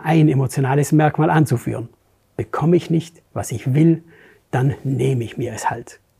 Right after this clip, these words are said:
Und wenn ich dabei über Leichen gehen müsste. Folge? Mord und Totschlag. Ich sehe also die Menschen, die selbstzerstörerisch handeln.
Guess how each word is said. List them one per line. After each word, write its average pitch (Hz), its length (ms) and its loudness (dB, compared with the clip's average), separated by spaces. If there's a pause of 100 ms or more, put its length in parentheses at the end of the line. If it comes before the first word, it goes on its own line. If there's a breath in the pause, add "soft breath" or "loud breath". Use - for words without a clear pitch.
(200)
Und 151 180 0
wenn 147 140 2
ich 135 140 -2
dabei 131 440 -4
über 170 320 0
Leichen 113 520 -2
gehen 110 240 -8
müsste. - 340 -18 (680)
Folge? 127 560 -4 (460)
Mord 139 520 -4
und 196 240 -6
Totschlag. - 640 -6 (420 loud breath)
Ich - 160 0
sehe 202 180 4
also 170 220 2
die 151 80 6
Menschen, 165 500 4
die 143 120 0
selbstzerstörerisch 156 1040 -4
handeln. 131 340 -2